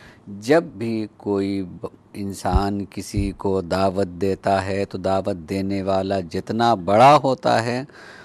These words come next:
اسے، اس کے بڑک-، بڑکپن کو سامنے رکھتے ہوئے آدمی کہتا ہے، "اچھا، انہی نے آپ کو دعوت دی ہے۔" ہو۔ یا جس کو دعوت ملی ہے وہ اپنا شرف سمجھتا ہے کہ ہم کو ان کی طرف سے دعوت ملی ہے۔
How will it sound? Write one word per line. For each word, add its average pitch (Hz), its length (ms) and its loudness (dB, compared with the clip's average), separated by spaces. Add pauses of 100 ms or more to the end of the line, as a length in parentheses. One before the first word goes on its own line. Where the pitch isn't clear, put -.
(220)
اسے، 135 360 0 (320)
اس - 160 -8
کے 139 180 4
بڑک-، - 680 0
بڑکپن 117 480 4
کو 147 140 0
سامنے 113 480 4
رکھتے 101 440 0
ہوئے 95 280 2
آدمی 98 340 2
کہتا 92 300 -4
ہے، 95 160 -6
"اچھا، - 260 -6 (160)
انہی 120 300 2
نے 156 80 6
آپ 170 180 4
کو 165 100 -2
دعوت 156 400 -4
دی 143 120 -14
ہے۔" 143 60 -18 (240)
ہو۔ 117 120 -8 (600)
یا 98 240 4
جس 107 180 0
کو - 80 0
دعوت 110 360 6
ملی 123 320 6
ہے 127 40 8
وہ 92 180 4
اپنا 139 260 6
شرف 139 260 2
سمجھتا 131 300 2
ہے 131 40 4
کہ - 100 -4
ہم 101 220 0
کو 139 220 6
ان 139 120 10
کی 131 160 2
طرف 123 260 2
سے 131 80 -4
دعوت 113 340 2
ملی 107 360 -4
ہے۔ 107 40 -8